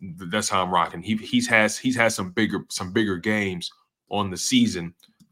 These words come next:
um, compared to, uh, Isaiah Pacheco. Um, I think Isaiah Pacheco's biggest game of the season, uh, he had a hundred fifteen yards, well, over twenty carries, uh, his lone one hundred yard game on the season.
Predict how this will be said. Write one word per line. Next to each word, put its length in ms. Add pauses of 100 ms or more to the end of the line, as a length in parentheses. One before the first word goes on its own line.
um, 240
compared 480
to, 320 (400)
uh, 160
Isaiah 300
Pacheco. 580 (260)
Um, 140
I 60
think 200
Isaiah 240
Pacheco's 420
biggest 300
game 240
of 60
the 60
season, 420 (420)
uh, 220
he 160
had 220
a 40
hundred 300
fifteen 280
yards, 520
well, 120
over 160
twenty 260
carries, 440 (320)
uh, 140
his 200
lone 300
one 120
hundred 180
yard 260
game 300
on 60
the 60
season. 380